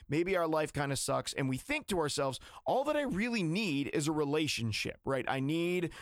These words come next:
a romantic relationship, and if I was just in a romantic relationship, then my life would be better and I would be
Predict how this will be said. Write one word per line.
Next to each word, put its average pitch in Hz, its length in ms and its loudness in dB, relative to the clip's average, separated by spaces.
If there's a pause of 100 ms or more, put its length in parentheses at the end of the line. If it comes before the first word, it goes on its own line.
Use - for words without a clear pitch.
(160)
a 135 180 2
romantic 139 800 0
relationship, 175 760 -2
and 139 100 0
if - 120 -6
I 127 100 2
was 123 180 -2
just - 360 -4
in 190 180 -2
a 175 60 0
romantic 151 540 -2
relationship, 135 760 -2 (280)
then 143 220 0
my 156 160 2
life 170 320 2
would 143 160 0
be 127 120 -2
better 208 560 0
and 131 260 0
I 139 180 0
would 135 240 -2
be 127 300 0